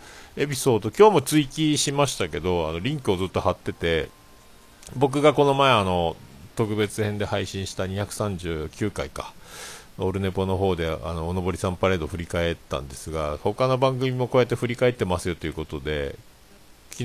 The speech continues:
のキタキタカフェと、あと、早田子さん、早田子の海中生活などね、あと、あの、大場さんの北九州の片隅とか、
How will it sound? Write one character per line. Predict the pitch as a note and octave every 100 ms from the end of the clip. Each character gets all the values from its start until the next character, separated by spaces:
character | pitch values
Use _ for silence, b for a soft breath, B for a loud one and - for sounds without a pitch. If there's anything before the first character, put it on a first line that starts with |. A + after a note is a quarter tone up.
| B2
の | G#2+
キ | -
タ | - G#2
キ | -
タ | G#2+
カ | G#2 F#2
フ |
ェ | C2+
と、 | - C#2+ B1 - B B B
あ | A2
と、 |
早 | F#2 A2+ G#2+
田 | G#2+
子 | G2+
さ | G2+ F#2+
ん、 | F#2 F2+ E2+
早 | G#2 F#2+
田 | F#2+
子 | F#2
の | F2+
海 | - E2+
中 | E2 E2+
生 | F2 E2
活 | D2 - - B1 - - B B B B B B -
な | F2
ど | C#2+
ね、 | E2 G#2 - - - -
あ | F#2
と、 | F2 D#2 -
あ | E2+
の、 | D#2 D2+ F2+
大 |
場 | F2
さ | F2+
ん |
の | E2
北 | - G2
九 | - F#2
州 | D2+
の | C#2+
片 | - -
隅 | - D#2+ D#2
と | D#2+
か、 | - D#2+ D2+ C2+